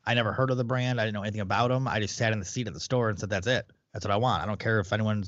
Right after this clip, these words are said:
told me to buy it. Nobody told me to buy that one. Everyone told me to buy all the other brands. Um, I just, it felt right for me. And I never had to upgrade. You know, I, I, it fit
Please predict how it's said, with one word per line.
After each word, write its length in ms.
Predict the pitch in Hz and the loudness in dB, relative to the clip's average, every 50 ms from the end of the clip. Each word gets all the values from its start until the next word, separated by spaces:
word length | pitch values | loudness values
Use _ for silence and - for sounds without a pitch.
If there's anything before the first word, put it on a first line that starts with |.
| - - | -6 -4
told 160 | - 113 110 | -4 -2 0
me 40 | 107 | 0
to 60 | 101 | 0
buy 240 | 95 101 104 113 113 | 2 2 2 2 2
it. 80 | 90 | 2
Nobody 200 | 101 113 113 113 | 0 0 0 0
told 120 | 101 - 110 | 0 0 -2
me 60 | 104 | 0
to 60 | 95 | 2
buy 160 | 98 95 104 | 2 2 2
that 160 | 107 107 71 78 | 2 0 0 0
one. 260 | 117 113 117 120 117 120 - _ _ - | -2 -2 -2 -2 -4 -8 -10 _ _ -8
Everyone 220 | 113 107 110 113 101 | -4 -2 0 0 0
told 120 | 95 110 | 0 0
me 60 | 113 | 0
to 60 | 107 98 | 2 4
buy 140 | 101 104 | 4 2
all 120 | 101 92 101 | 2 2 2
the 120 | 104 95 | 0 0
other 140 | 95 113 113 | 0 0 0
brands. 460 | 107 120 120 117 120 120 120 117 117 - - _ _ _ _ _ - | 0 0 0 0 0 0 -2 -4 -8 -12 -16 _ _ _ _ _ -2
Um, 400 | - 104 98 92 87 87 87 - _ _ - | 0 2 2 2 0 -2 -6 -12 _ _ -4
I 140 | 104 110 107 | 0 0 0
just, 180 | 101 107 90 | 0 0 -2
it 140 | - 80 85 | -2 -4 -2
felt 240 | - 113 107 87 73 | 0 0 0 0 2
right 220 | 104 120 113 - | 2 0 0 0
for 120 | - - 110 | -2 -4 -2
me. 320 | 104 110 117 107 95 73 - - _ _ _ - - | 0 0 0 0 -2 -4 -8 -16 _ _ _ -4 0
And 260 | 117 110 107 104 95 | 2 2 2 2 2
I 200 | - - 113 131 | 2 2 2 2
never 200 | 131 120 113 110 | 2 2 0 0
had 140 | 101 113 110 | 0 0 0
to 60 | 127 135 | 0 -2
upgrade. 380 | 151 - - - - - - - _ _ _ - | -2 -2 -4 -6 -6 -6 -8 -12 _ _ _ -10
You 100 | - 120 | -4 0
know, 80 | 110 104 | 2 2
I, 160 | 104 110 107 - | 2 2 2 0
I, 80 | 117 120 - | 0 -2 -2
it 140 | 101 101 - | -4 -8 -8
fit 280 | - - 139 131 - | -4 0 0 0 0